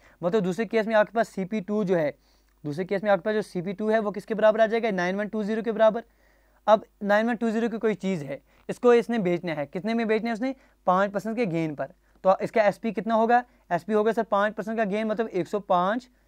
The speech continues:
डिवाइड बाई हंड्रेड, वन हंड्रेड फ़ाइव परसेंट,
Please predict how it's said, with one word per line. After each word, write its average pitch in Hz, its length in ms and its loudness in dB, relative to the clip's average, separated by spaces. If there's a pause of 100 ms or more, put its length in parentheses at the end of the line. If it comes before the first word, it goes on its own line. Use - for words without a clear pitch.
(360)
डिवाइड 165 280 0
बाई 196 120 2
हंड्रेड, 190 460 -2 (720)
वन 151 80 -6
हंड्रेड 190 220 -2
फ़ाइव 214 160 2
परसेंट, 247 320 -4